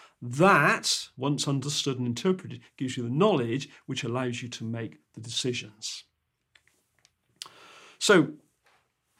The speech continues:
pulling all this together, um, it needs to be organised.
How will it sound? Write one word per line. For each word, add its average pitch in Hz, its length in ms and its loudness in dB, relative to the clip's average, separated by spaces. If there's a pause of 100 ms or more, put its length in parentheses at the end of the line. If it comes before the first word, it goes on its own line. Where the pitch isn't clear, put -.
(580)
pulling 262 260 6
all 185 140 8
this 160 180 6
together, 127 480 0 (1200)
um, 156 380 0 (840)
it 190 80 2
needs 226 180 4
to 175 100 -6
be 202 80 2
organised. 156 800 0